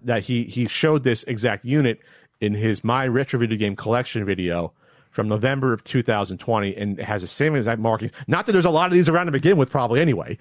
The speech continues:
because they were supposed to go back to Nintendo, uh, th-, these, uh, th-, these dev kits, which is a whole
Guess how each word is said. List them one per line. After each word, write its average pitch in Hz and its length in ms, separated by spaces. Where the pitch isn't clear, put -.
because 123 180
they 135 40
were 139 60
supposed 190 240
to - 40
go 160 40
back 139 200
to - 60
Nintendo, 113 600
uh, 131 200
th-, 117 180
these, 120 320
uh, 101 420
th-, 110 160
these 110 240
dev 123 240
kits, - 240
which 107 80
is 104 80
a 117 40
whole 135 100